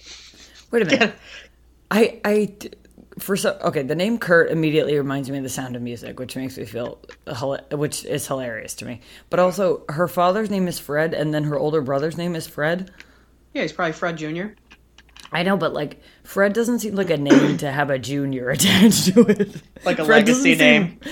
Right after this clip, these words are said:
Speaker 1: name.
Speaker 2: Fred doesn't seem worthy of that. <laughs>
Speaker 1: No, it's not like, um,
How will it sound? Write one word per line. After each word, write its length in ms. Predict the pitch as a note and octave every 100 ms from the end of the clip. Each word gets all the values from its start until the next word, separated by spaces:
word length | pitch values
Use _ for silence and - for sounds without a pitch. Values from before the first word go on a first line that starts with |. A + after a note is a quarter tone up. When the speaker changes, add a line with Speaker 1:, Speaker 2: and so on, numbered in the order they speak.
| D#4+
Speaker 1:
name. 80 | C#4+ -
Speaker 2:
Fred 220 | G#3+ G#3+
doesn't 280 | B3 C4 B3+
seem 260 | C4+ F#3+
worthy 480 | D#3+ E3+ E3+ D#3+ C#3+
of 160 | C#3+ C3+
that. 440 | D3+ C#3+ G3+ -
<laughs> 20 | F#3
Speaker 1:
No, 220 | F#3+ F3
it's 160 | F3
not 160 | G3 F#3
like, 220 | F3+ D#3 D3
um, 400 | C#3 C3+ C#3